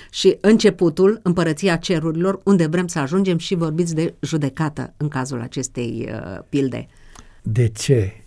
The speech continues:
Speaker 2: Și aici, iarăși, este un lucru foarte important. Pentru că în împărăția cerurilor nu se intră pe sentimente.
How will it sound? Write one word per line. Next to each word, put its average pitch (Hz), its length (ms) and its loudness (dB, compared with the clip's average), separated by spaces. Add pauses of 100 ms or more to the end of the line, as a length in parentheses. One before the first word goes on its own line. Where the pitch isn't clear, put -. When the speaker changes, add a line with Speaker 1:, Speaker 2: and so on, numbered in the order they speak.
(300)
Speaker 2:
Și - 100 -6
aici, 143 260 4
iarăși, 123 580 2
este 113 200 -2
un 107 80 2
lucru 110 240 -2
foarte 101 360 -4
important. 87 600 -6 (440)
Pentru 123 460 0 (380)
că 120 380 0
în 120 180 0
împărăția 117 640 0
cerurilor 131 420 0
nu 143 100 2
se 139 180 -2
intră 123 320 0
pe 117 180 0
sentimente. 110 880 -2